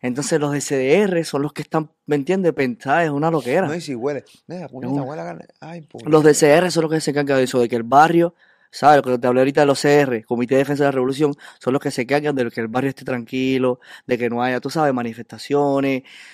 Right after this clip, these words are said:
Speaker 1: Si hay manifestaciones, rápido llaman a la policía, la que, los que están trabajando para ellos. Que trabajan, no sé, por dos huevos, no me imagino, por un poco de picadillo, dos bolsas de yogur, una loquera.
Speaker 2: Sí, que porque, porque está cabrón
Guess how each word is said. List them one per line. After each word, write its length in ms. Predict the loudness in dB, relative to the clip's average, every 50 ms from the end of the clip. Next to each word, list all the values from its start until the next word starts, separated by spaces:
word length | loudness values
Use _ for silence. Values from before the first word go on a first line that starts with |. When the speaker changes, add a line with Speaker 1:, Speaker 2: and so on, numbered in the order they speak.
| -20 -20 _ _
Speaker 1:
Si 140 | -4 -2
hay 80 | 0 2
manifestaciones, 500 | 2 0 0 0 -4 0 2 2 2 2
rápido 320 | 2 0 0 2 2 2 2
llaman 220 | 2 0 0 0
a 40 | 0
la 60 | 0 0
policía, 400 | -2 -4 -6 -4 -4 -2 -2 -2
la 140 | -2 -4 -6
que, 360 | -8 -10 -10 -10 -10 -12 -14 -16 _ _ _ _
los 100 | -20 -16
que 100 | -16 -10
están 140 | -8 -8 -2
trabajando 380 | 0 2 2 2 0 -2 -2 -2
para 140 | -2 -2 -2
ellos. 200 | -2 -4 -6 -8 _ _ _ _ _ _ _ _ _ _ _ _ _ _ _ _ _
Que 120 | -4 -4
trabajan, 380 | -2 0 2 4 4 4 4 2
no 80 | -2 -2
sé, 120 | -2 -2
por 160 | -2 -2 0 2
dos 160 | 2 2 2
huevos, 380 | 4 4 4 6 6 4 2 0
no 80 | -2
me 80 | -2 -4
imagino, 460 | -4 -4 -4 -4 -4 -4 -6 -8 -10 _ _ -20 _ _ _ _ _ _ _
por 160 | -6 -6 -6 -6 -8 _ _
un 140 | -20 -20 -12 _
poco 160 | -2 0 0
de 60 | 0
picadillo, 720 | -2 0 -2 -2 0 0 -2 -2 -2 -2 -2 -2 -2 -4 -6
dos 160 | -6 -6 -4
bolsas 180 | -2 -4 -4 -2
de 60 | -2 -2
yogur, 340 | -2 -2 -2 -2 -4 -6 -10 _ _ _ _ _ _ _ _ _ _ -8
una 120 | -6 -4
loquera. 400 | -4 -2 -2 -2 -2 -2 -4 -8 _ _ _
Speaker 2:
Sí, 80 | -4 -2
que 160 | 0 0 0 -2 -4
porque, 200 | -2 -2 -2 -4 -4 -6 -10 -8 -8
porque 140 | -6 -6 -6
está 160 | -6 -6 -8
cabrón 460 | -8 -8 -8 -6 -8 -8 -8 -10 -14